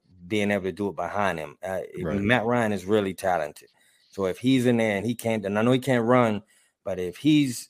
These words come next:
Speaker 1: if he's shitting the bed with your offense, I don't think you're, uh, but they was just getting it going. So that's why I'm like, you take, you trade all of this for a quarterback. You do all this for a quarterback,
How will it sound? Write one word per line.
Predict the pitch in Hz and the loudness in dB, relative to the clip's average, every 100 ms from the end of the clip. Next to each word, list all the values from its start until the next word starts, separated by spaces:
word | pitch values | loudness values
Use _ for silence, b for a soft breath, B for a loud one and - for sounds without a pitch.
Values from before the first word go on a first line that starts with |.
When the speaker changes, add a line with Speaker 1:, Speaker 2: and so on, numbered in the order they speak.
| _ - | _ -10
Speaker 1:
if | 101 | -4
he's | 156 175 - | 0 0 0
shitting | 135 107 | 0 0
the | 95 | 0
bed | 101 98 95 | 4 4 2
with | 95 104 | -2 -2
your | 82 98 | 0 2
offense, | - 95 92 - | 0 -6 -8 -4
I | 110 | 0
don't | 117 113 104 - | 2 0 -4 -2
think | 110 107 101 - | 0 0 -4 -16
you're, | 95 104 98 - | -6 -2 -2 -2
uh, | 104 104 B B - | -6 -6 B B 0
but | 139 | 2
they | 139 147 | 0 0
was | 135 - | 0 -4
just | 117 131 - | -4 -4 -2
getting | 113 127 110 | 4 4 4
it | 101 | 0
going. | 120 123 107 | 2 2 2
So | 107 | -2
that's | 120 117 | -4 0
why | 117 | 0
I'm | 117 | 2
like, | 101 - | 0 -4
you | 101 123 | -8 -6
take, | 127 143 127 123 | -4 -2 -2 -2
you | 147 | -6
trade | - 139 113 - - | -2 0 0 -4 0
all | 139 143 139 | 4 4 2
of | 131 | 0
this | 123 | -4
for | - 120 | -2 -2
a | |
quarterback. | - 139 120 98 87 - _ _ _ _ _ _ | 2 2 4 2 -2 -4 _ _ _ _ _ _
You | 135 | 0
do | 135 135 - | 2 2 2
all | 131 139 | 2 2
this | 131 | 0
for | - 127 | 0 0
a | 117 | 0
quarterback, | 131 135 113 101 95 | 0 0 2 0 0